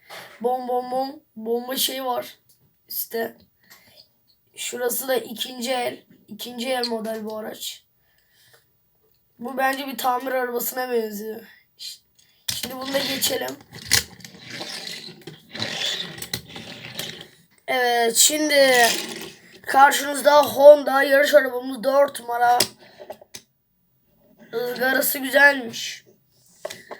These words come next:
Altında da şöyle şeyler var. Yanlarına bayıldım. Frenlere gerçekçi gibi değil.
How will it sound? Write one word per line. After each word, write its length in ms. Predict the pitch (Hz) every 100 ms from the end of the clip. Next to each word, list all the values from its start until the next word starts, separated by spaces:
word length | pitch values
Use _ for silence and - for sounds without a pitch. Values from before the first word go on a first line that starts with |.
| - - - -
Altında 580 | 233 247 240 254 269
da 80 | 277
şöyle 1040 | 285 - 269 262 254 247 240 254 262 269 247
şeyler 540 | - 233 226 226 220
var. 420 | 214 - - - _ _ - - - _ _
Yanlarına 560 | 220 233 247 254 240 233
bayıldım. 560 | 240 254 247 233 233 - - -
Frenlere 520 | 233 247 262 262 277
gerçekçi 680 | 262 254 240 - 262 - 254
gibi 200 | 254 233
değil. 360 | 262 247 247